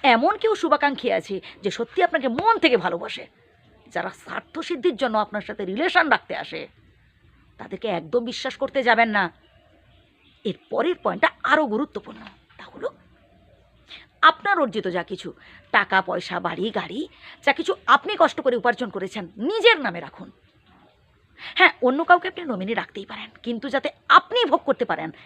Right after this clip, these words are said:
এই চেষ্টা করবেন। হ্যাঁ প্রিয় বন্ধু, মানুষের ওপর বেশি আশা করতে যাবেন না, বেশি ভরসা করতে যাবেন না, কারণ পরবর্তীকালে আপনাকে সেই মানুষটা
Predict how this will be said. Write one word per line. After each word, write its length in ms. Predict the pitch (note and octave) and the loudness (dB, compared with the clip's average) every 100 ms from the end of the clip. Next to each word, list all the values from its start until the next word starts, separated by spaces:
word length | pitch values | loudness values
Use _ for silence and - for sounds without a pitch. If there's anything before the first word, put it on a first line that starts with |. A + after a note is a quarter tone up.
| - | -4
এই 140 | - D#4+ | 0 0
চেষ্টা 280 | G4 - F#4+ | -2 -2 -2
করবেন। 360 | F4 A3+ F#3+ D#3+ - _ _ _ _ _ _ _ _ | 0 0 -2 -6 -18 _ _ _ _ _ _ _ _
হ্যাঁ 180 | - - | -16 -16
প্রিয় 180 | - F3 | -14 -14
বন্ধু, 240 | - - - - _ _ _ _ _ _ _ _ _ _ _ _ _ _ _ _ _ _ | -16 -18 -20 -20 _ _ _ _ _ _ _ _ _ _ _ _ _ _ _ _ _ _
মানুষের 340 | E3+ - F#3 F3+ | -16 -14 -12 -12
ওপর 140 | F3 | -10
বেশি 300 | F3 F#3+ - | -6 -6 -6
আশা 160 | A3 A#3+ | -8 -6
করতে 260 | A#3 A3+ | -8 -6
যাবেন 240 | G#3+ G#3 G#3 | -4 -4 -2
না, 180 | G#3 - _ _ | -4 -6 _ _
বেশি 220 | F3 F#3 G#3+ | -6 -6 -4
ভরসা 340 | E3+ G3 A3 | -4 -4 -4
করতে 280 | G#3 G#3 G#3+ | -4 -4 -2
যাবেন 260 | F#3+ F3+ | -2 -2
না, 160 | F#3 F3 - - | -2 -6 -10 -8
কারণ 240 | - A3 A3 | -2 0 2
পরবর্তীকালে 580 | A3+ A3 C#4 C#4+ D4 F4 | 2 4 2 4 6 6
আপনাকে 420 | - A#3 C4 C4 F#3+ | 4 0 -2 -8 -10
সেই 160 | G3+ | -10
মানুষটা 340 | F3 G3+ - | -12 -12 -8